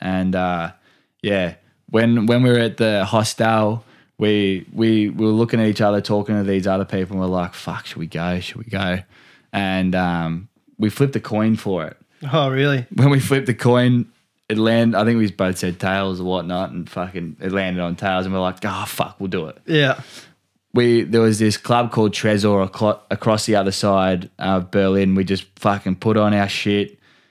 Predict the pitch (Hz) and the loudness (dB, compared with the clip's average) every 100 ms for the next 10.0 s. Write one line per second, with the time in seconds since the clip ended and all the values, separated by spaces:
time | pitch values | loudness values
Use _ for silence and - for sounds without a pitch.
0 | _ - 107 120 - 123 117 107 123 120 | _ -4 2 2 2 2 4 2 2 2
1 | 117 - 117 117 113 110 107 107 104 90 | 2 2 2 4 4 2 2 2 0 -2
2 | - - 113 113 104 110 104 104 104 101 | -6 -4 0 0 0 -2 -2 0 2 2
3 | 98 - 98 110 107 104 98 92 107 104 | 0 -2 0 2 0 0 0 0 -2 0
4 | 95 - 101 98 104 101 95 95 92 - | -2 -2 0 2 4 4 2 -2 -6 -14
5 | - - 208 - 104 107 113 110 110 110 | -18 -12 -12 -2 -2 2 0 2 2 2
6 | 101 98 - - 107 104 104 95 90 107 | 2 0 -6 -2 0 2 2 0 -2 -6
7 | - 98 98 101 107 104 101 110 101 101 | -2 0 2 2 0 0 -2 -2 -2 -4
8 | - 101 101 98 95 - 98 92 90 90 | -6 -2 0 -2 -2 -2 0 0 -2 -6
9 | - _ _ _ - 98 95 92 92 87 | -14 _ _ _ -6 -2 0 0 -2 -4